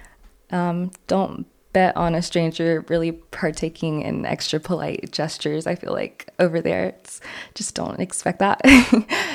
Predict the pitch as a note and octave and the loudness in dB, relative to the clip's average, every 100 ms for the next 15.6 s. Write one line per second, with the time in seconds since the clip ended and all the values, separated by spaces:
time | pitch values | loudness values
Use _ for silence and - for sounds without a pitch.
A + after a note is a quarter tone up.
0 | - F#3+ F3+ F3 E3+ - F#3+ F#3+ G#3 C4 | -4 2 4 6 4 4 6 6 6 6
1 | C#4+ C#4 C4+ B3+ G#3+ F#3+ F#3 E3+ F3 E3+ | 4 6 6 6 4 4 4 4 4 4
2 | D3+ D#3 E3 E3 D3+ - - - - - | 2 0 0 2 0 -2 -10 -16 -10 -2
3 | E3+ E3 F3 E3+ E3+ E3+ E3+ E3 D#3+ - | 0 2 4 4 4 0 -2 0 -2 -4
4 | - E3+ D3+ D#3 D#3+ E3 D#3+ D#3+ E3 E3+ | -6 -2 0 0 -4 -6 -6 -6 -6 -6
5 | D#3 D#3+ E3 E3+ D#3 D#3+ - D#3+ - D#3 | -6 -6 -4 -2 0 -2 -2 -4 -2 -2
6 | D#3 - D3 - E3+ E3 D#3 F3 E3 E3 | -4 -6 -6 -6 -6 -4 -4 -2 -4 -6
7 | - E3 E3 - E3+ E3+ D#3+ D#3+ D3+ D3+ | -8 -8 -8 -6 -6 -4 -4 -6 -8 -8
8 | D#3 E3 F#3 - _ _ _ _ C3+ _ | -10 -12 -18 -20 _ _ _ _ _ _
9 | _ _ _ _ _ F3 F3 A#3+ - - | _ _ _ _ _ -20 -18 -14 -12 -12
10 | - F#3 F#3 F3 F3 E3 D#3+ - - - | -10 -8 -6 -6 -2 0 -2 -6 -10 -14
11 | D#3+ D3 D#3 F#3+ - - _ - - D3+ | -10 -10 -10 -12 -14 -20 _ -16 -6 -4
12 | D3 D#3+ D3+ D3+ D3 C#3 - - - - | -2 -2 0 0 0 0 -2 -8 -14 -16
13 | - - _ _ _ - - A#3+ - D3+ | -20 -20 _ _ _ -10 -4 -2 0 0
14 | D#3 G3+ E3 D#3+ - - F3+ F#3+ - G3 | 0 2 2 2 0 -2 0 0 0 0
15 | G3 F3 F3+ E3 D#3+ - | 0 0 0 0 0 -4